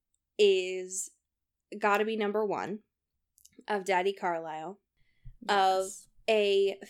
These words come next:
Speaker 1: fancy dinner at home that he made for your, just for you.
Speaker 2: Ugh, what a treat.
Speaker 1: And I love that.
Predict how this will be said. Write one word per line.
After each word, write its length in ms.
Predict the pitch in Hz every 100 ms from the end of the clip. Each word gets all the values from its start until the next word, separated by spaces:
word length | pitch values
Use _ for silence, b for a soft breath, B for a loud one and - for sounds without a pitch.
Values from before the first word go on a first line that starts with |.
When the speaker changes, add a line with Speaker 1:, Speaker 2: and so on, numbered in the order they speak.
| -
Speaker 1:
fancy 460 | 214 214 233 269 240
dinner 580 | 220 190 185 196 220 _ _ _ _ _ _ _ _ -
at 240 | 202 208
home 480 | - 196 147 151 214 _ _ _ - -
that 460 | - 190 175 180 - -
he 340 | - 202 202
made 560 | 208 180 170 175 185 208 _ _ _ _
for 380 | - 185 180 180
your, 560 | 180 175 165 170 175 190 _ _ _ _ _ _ -
just 240 | 247 247
for 80 | -
you. 360 | 320 349 233 - _ _ _ -
Speaker 2:
Ugh, 240 | 233 208 B B B _
what 180 | - 226
a 60 | 233
treat. 600 | - - 156 - - - _ _ _ -
Speaker 1:
And 440 | 233 240 233 226 233 - -
I 80 | 233
love 260 | 233 214 208
that. 300 | 175 165 -